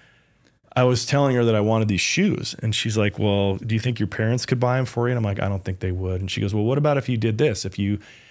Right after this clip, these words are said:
'cause you have a job, like, what if you were to s-," 'cause that my parents spent money on my school clothes, you know, and there was, they, they would pay for certain things for me. It just wasn't, those were expensive shoes. And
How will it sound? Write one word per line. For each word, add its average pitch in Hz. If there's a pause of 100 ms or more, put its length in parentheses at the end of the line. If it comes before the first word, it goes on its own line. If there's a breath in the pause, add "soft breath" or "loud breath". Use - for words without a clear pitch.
(120 loud breath)
'cause 104
you 113
have 107
a 104
job, 123
like, 107
what 117
if 110
you 113
were 110
to 101
s-," -
'cause 107
that 113
my 113
parents 147
spent -
money 107
on 95
my 82
school 120
clothes, -
you 98
know, 95
and 101
there 92
was, 92 (360 loud breath)
they, 107
they 104
would 95
pay 117
for 107
certain -
things 90
for 92
me. 110 (420 loud breath)
It 104
just 110
wasn't, 101
those 98
were 98
expensive 95
shoes. -
And 87